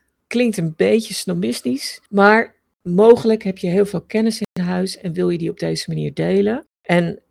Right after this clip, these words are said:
in diepgaande inhoudelijke kennis leent ze gewoon heel goed voor een masterclass of voor een webinar. Daar kun je ook van alles mee doen. Je kunt een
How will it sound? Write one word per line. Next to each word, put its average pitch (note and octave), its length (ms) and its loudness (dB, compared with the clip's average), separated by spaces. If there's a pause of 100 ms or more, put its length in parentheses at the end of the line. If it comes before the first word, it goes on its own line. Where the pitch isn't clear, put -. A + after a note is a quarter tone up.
(400)
in F#3 220 2
diepgaande G3+ 720 0
inhoudelijke F#3 640 0
kennis F3 420 -4
leent E3 260 -4
ze F3 60 -12
gewoon D#3+ 280 -8
heel F3 220 0
goed E3+ 240 -8
voor D#3+ 160 -10
een D#3 100 -8
masterclass F#3 640 -4
of F3 120 -14
voor E3 160 -4
een D#3+ 100 -6
webinar. F#3 540 -2 (160)
Daar G#3+ 160 2
kun D#4 180 0
je C#4+ 140 0
ook - 320 0 (180)
van G3+ 200 -6
alles G3+ 240 2
mee F3+ 160 -4
doen. C#3 260 -8 (1120)
Je F#3+ 120 0
kunt A#3+ 240 2
een G3 200 0